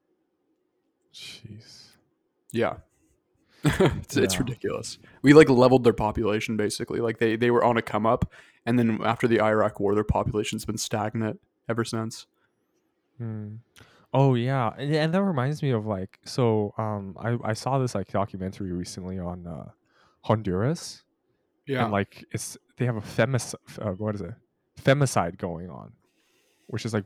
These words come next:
Speaker 1: women being killed, like, for literally no reason on the streets, simply because there's, like, this intense, intense misogynistic culture.
Speaker 2: Yeah,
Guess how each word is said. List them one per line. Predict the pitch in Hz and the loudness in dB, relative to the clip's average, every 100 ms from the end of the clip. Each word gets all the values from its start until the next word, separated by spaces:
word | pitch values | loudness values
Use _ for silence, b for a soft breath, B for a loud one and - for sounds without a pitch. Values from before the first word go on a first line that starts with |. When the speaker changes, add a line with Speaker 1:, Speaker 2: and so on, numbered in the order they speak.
| - | 0
Speaker 1:
women | 104 123 131 | 0 0 -4
being | 120 104 | -6 -8
killed, | - - 110 104 | -12 -2 0 0
like, | 95 82 | -4 -8
for | - 101 98 | -8 -10 -8
literally | 110 117 113 107 | -2 0 2 0
no | 101 | 0
reason | 98 98 95 | 0 -2 -6
on | 85 | -10
the | 76 | -12
streets, | - - - - - _ _ _ _ _ _ | -14 -14 -14 -16 -20 _ _ _ _ _ _
simply | - - 120 123 | -8 -4 2 2
because | 113 110 | 2 0
there's, | 107 104 | -2 -4
like, | 101 | -4
this | 90 - - _ _ | -6 -10 -20 _ _
intense, | - 107 - - - 120 98 - | -6 -6 -10 -16 -4 -4 -4 -12
intense | 101 - 92 98 - b b b b - | -14 -6 -8 -8 -16 b b b b -10
misogynistic | - 98 104 101 - 104 | 0 0 0 -4 -6 -10
culture. | - 90 - 127 147 _ _ _ _ _ | -8 -8 -4 -6 -6 _ _ _ _ _
Speaker 2:
Yeah, | 139 127 | -8 -8